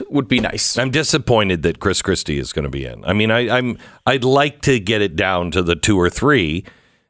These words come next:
Speaker 2: you know, and then
Speaker 1: He just, he just made it. He just made it, and yeah, I mean, look, no votes have been cast yet. You know, Rick Santorum was at, what, four percent at this point <laughs> in, in,
Speaker 2: Yeah.
Speaker 1: uh, in Iowa back in the day, and he wound up winning Iowa.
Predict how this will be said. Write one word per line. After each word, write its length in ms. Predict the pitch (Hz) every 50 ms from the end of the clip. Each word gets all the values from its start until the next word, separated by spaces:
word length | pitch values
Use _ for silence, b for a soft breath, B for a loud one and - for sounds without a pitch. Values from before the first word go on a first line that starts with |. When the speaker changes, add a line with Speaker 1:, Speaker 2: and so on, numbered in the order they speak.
| b -
Speaker 2:
you 100 | - 147
know, 140 | 131 101 82
and 140 | 95 110 117
then 160 | 113 113 107
Speaker 1:
He 80 | 220 214
just, 380 | 160 170 175 156 - - - -
he 140 | 147 139
just 440 | 120 101 113 139 147 117 - - -
made 200 | 85 78 78 -
it. 100 | - - _ _ _ _ _ _ _ _ _ _ -
He 80 | 120 -
just 480 | - - - 220 208 - - - -
made 180 | 120 110 101 92
it, 180 | 92 - _ _ -
and 400 | 127 120 117 117 113 110 - - - _ _ _ _ _ _ _ -
yeah, 80 | 180 -
I 220 | - - 302 269
mean, 260 | 202 247 269 269 240 - - _ _ -
look, 220 | 226 285 277 285
no 160 | 262 302 370
votes 340 | 311 277 208 240 269 262 -
have 100 | 226 165
been 140 | - 147 131
cast 440 | - - 139 147 160 156 - - -
yet. 220 | 90 - - -
You 80 | - 185
know, 160 | 185 185 180
Rick 200 | 170 196 254 294
Santorum 640 | - - - 240 202 - - - 165 202 208 160 120
was 100 | 117 117
at, 100 | 123 151 139 - -
what, 160 | 185 - -
four 340 | - - - 139 143 160 170
percent 460 | - 147 135 - - 135 147 175 165
at 100 | 147 120
this 140 | 156 - -
point 260 | - 165 175 170 - - - - -
<laughs> 200 | - 143 - -
in, 120 | 190 185 190 175 170
in, 200 | - 127 143 147
Speaker 2:
Yeah. 160 | 147 139 135
Speaker 1:
uh, 60 | -
in 320 | 87 127 131 - - 139 135
Iowa 400 | 139 147 151 156 151 156 151 - B B B B B B -
back 220 | 151 156 165 -
in 80 | 151 151
the 80 | 151
day, 260 | 135 143 143 147 151 143
and 80 | 127
he 60 | 127 127
wound 140 | 135 143
up 80 | 139 104
winning 260 | 104 120 143 151 147
Iowa. 440 | 143 139 143 143 143 143 139 139 139